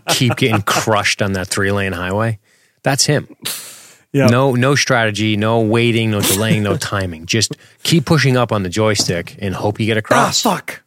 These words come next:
Speaker 2: Again.
Speaker 1: Yep. Beep, beep, your little fucking broken down, your little crushed frog body and that shitty graphics. <laughs> That's,
Speaker 2: Ah,
Speaker 1: that's
Speaker 2: I love that
Speaker 1: Mulder in
Speaker 2: game.
Speaker 1: this episode, that fucking guy. He's impossible.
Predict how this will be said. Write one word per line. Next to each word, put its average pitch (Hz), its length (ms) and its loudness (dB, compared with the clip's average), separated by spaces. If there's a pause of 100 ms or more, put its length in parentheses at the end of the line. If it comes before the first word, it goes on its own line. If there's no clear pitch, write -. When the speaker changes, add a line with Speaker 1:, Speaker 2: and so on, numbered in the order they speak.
(100)
Speaker 2:
Again. 151 540 2 (180)
Speaker 1:
Yep. - 480 -2
Beep, - 20 0
beep, 202 260 2 (920)
your 113 140 2
little 107 140 2
fucking - 480 0 (140)
broken 110 380 2
down, 101 340 0 (100)
your 101 160 0
little 98 200 0
crushed - 320 -2
frog 98 300 0
body 98 260 0
and 98 140 -2
that 95 220 -6
shitty 98 420 -2
graphics. 95 560 -2 (760)
<laughs> - 320 -2
That's, 113 220 2
Speaker 2:
Ah, 143 160 4
Speaker 1:
that's - 20 4
Speaker 2:
I 127 60 4
love 110 180 2
that - 40 -2
Speaker 1:
Mulder 101 260 -2
in 78 60 -8
Speaker 2:
game. 104 80 -6
Speaker 1:
this 110 120 -4
episode, - 460 -14
that - 100 -20
fucking - 360 -12
guy. - 260 -16 (640)
He's - 80 -6
impossible. - 580 -2